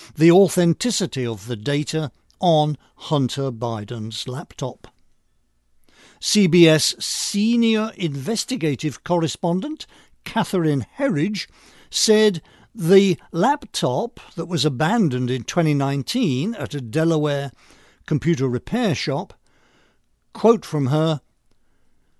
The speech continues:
"showed no evidence it was faked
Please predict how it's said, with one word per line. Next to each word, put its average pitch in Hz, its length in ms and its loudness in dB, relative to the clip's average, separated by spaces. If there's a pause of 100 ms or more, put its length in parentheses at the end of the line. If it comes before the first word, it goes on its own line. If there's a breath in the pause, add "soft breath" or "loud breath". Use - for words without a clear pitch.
(500)
"showed 190 640 6
no 214 440 4 (100)
evidence 208 800 -6
it - 220 -6
was 127 200 -4
faked - 680 -6